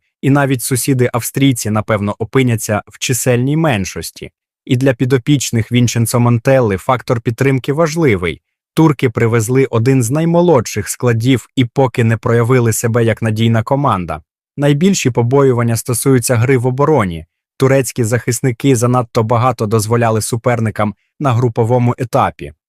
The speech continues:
Австрія поки виправдовує свій статус темної конячки.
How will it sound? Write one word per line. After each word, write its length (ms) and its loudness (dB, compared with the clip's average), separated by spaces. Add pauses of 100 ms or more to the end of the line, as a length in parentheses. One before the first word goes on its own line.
(140)
Австрія 480 0
поки 320 -2
виправдовує 720 0
свій 240 -2
статус 480 -2
темної 380 2
конячки. 680 -4